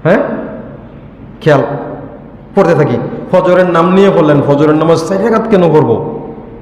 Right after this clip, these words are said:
ফজরের নামাজ বিশ রাকাত পড়িলাম, সময় যেহেতু আছে। আচ্ছা বলেন তো, এটা কি সহি? কেন না? আইন যেটা সেটা করতে হবে, যেটা আইন, অর্থাৎ আইন যেটা এটা করতে হবে, এখান থেকে বাড়াইলে হবে না।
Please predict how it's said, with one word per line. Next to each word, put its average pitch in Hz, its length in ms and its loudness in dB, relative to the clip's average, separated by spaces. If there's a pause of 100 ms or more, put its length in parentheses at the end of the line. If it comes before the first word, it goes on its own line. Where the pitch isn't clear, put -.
(540)
ফজরের 156 260 2
নামাজ 151 260 2
বিশ 185 220 2
রাকাত 185 240 2
পড়িলাম, 120 240 2 (180)
সময় 160 300 4
যেহেতু 170 300 2
আছে। 143 240 0 (460)
আচ্ছা 156 180 -2
বলেন 156 260 4
তো, 165 80 0
এটা 151 200 2
কি 156 120 0
সহি? 139 460 0 (1120)
কেন 156 180 0
না? 170 140 0 (1400)
আইন 208 320 4
যেটা 202 260 4
সেটা 131 240 2
করতে 127 220 0
হবে, 107 200 -2 (460)
যেটা 143 220 2 (960)
আইন, 165 260 2 (800)
অর্থাৎ 175 400 0
আইন 262 300 4
যেটা 208 260 2
এটা 220 340 4
করতে 247 240 2
হবে, 180 180 4
এখান 180 200 2
থেকে 196 180 4 (220)
বাড়াইলে 180 460 4
হবে 170 260 2
না। 151 140 2